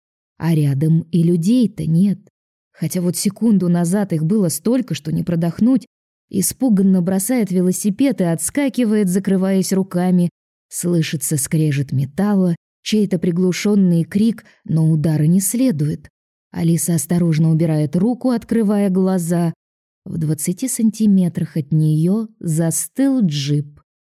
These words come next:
Под его колёсами храбро погиб велосипед,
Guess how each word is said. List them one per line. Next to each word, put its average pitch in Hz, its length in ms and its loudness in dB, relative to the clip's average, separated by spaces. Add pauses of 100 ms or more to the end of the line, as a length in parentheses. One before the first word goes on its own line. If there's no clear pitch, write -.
Под 208 120 2
его 254 280 2
колёсами 180 920 0
храбро 160 640 -2
погиб 143 440 -4
велосипед, 139 760 -2